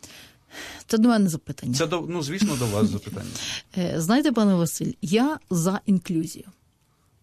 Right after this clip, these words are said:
Speaker 1: Я обома руками за інклюзію, так? Але за інклюзію мудру, виважену, підготовлену. Ем, скажімо так, ми самі, до речі, займаємося інклюзивною освітою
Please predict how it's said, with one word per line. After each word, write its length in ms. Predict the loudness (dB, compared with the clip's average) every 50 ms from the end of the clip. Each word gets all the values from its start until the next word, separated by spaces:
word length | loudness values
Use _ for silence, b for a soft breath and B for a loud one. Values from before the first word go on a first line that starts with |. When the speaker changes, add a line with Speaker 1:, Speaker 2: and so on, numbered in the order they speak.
| _ _ -2
Speaker 1:
Я 120 | 0 0
обома 320 | 2 2 2 2 2 2 0
руками 360 | -2 -4 -2 0 0 2 2
за 120 | 2 0
інклюзію, 560 | 0 0 -2 -2 -4 -4 -6 -6 -8 -8 -10 -8
так? 260 | -6 -6 -8 -6 -2
Але 200 | 0 0 2 2
за 120 | 2 2 2
інклюзію 540 | 2 2 2 2 2 2 2 2 2 2
мудру, 440 | 2 2 4 4 4 2 2 2 0
виважену, 720 | 0 2 2 2 2 2 0 -2 -2 0 0 0 -2 -4 -6 _
підготовлену. 1000 | -2 -2 0 0 0 0 -2 -4 -6 -8 -8 -8 -10 -14 -14 -14 -14 -14 -16 B B B B B B B B B B B _ -4
Ем, 720 | -2 -2 0 0 0 0 0 0 0 0 0 -2 -4 -4 -6 -8
скажімо 560 | -6 -4 -2 0 2 4 6 6 6 6 4
так, 380 | 2 0 0 0 -2 -2 -2 0
ми 220 | 4 6 6 6 4
самі, 440 | 4 2 4 6 6 6 6 4 2
до 140 | 0 -4
речі, 420 | -6 -4 -6 -6 -6 -6 -6 -6 -6
займаємося 800 | -4 -2 0 2 2 2 2 0 0 0 -2 -2 -4 -4 -6 -4
інклюзивною 680 | -4 -4 -4 -2 -2 -2 0 2 2 2 2 0 0
освітою 580 | -2 -4 -4 -4 -4 -4 -2 -2 -2 -2 -2 -2